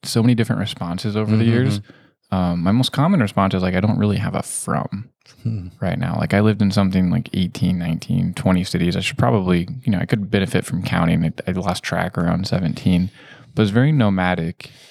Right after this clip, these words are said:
Speaker 1: And, uh, we lived in all these places primarily.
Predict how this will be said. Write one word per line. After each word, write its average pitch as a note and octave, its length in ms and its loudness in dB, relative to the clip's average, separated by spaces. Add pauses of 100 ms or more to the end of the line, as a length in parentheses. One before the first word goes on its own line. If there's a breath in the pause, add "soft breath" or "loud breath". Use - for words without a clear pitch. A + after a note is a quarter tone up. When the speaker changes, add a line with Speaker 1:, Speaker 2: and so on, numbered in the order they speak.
Speaker 1:
And, F2 480 0 (640 soft breath)
uh, F#2+ 180 -2
we G2+ 100 4
lived C3+ 280 2
in G3 80 2
all A2 120 2
these F#2 200 0
places F#2+ 440 -4 (340)
primarily. A#2 680 -2